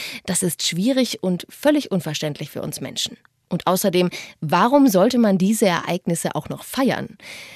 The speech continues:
Fragen also, die alles andere als kinderleicht zu beantworten sind. Trotzdem haben wir, oder besser gesagt Miriam, hat sich für uns daran gewagt und diese Fragen einem Pastor gestellt. Wenn eine Achtjährige Ostern verstehen kann,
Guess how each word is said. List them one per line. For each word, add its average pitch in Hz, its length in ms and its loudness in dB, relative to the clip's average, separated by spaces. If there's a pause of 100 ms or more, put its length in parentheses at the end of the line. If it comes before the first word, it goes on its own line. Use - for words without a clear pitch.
(140)
Fragen 226 500 0
also, 262 260 4
die 185 160 -2
alles 262 320 -2
andere 202 340 0
als - 240 -6
kinderleicht 170 640 0
zu 165 100 -4
beantworten 151 600 -8
sind. - 340 -14 (140)
Trotzdem 277 500 2
haben 247 240 4
wir, 220 240 4 (340)
oder 185 220 2
besser 156 260 -4
gesagt 143 320 -8
Miriam, 170 640 2
hat 220 160 0
sich 226 160 2
für - 100 -4
uns 190 200 2
daran 180 320 2
gewagt 175 400 2 (300)
und 277 180 2
diese 226 200 2
Fragen 180 340 -6
einem 180 200 -2
Pastor 156 380 -6
gestellt. - 600 -10 (460)
Wenn 180 280 2
eine 165 320 -2
Achtjährige 160 720 -2
Ostern 202 340 2
verstehen 180 460 2
kann, 185 240 2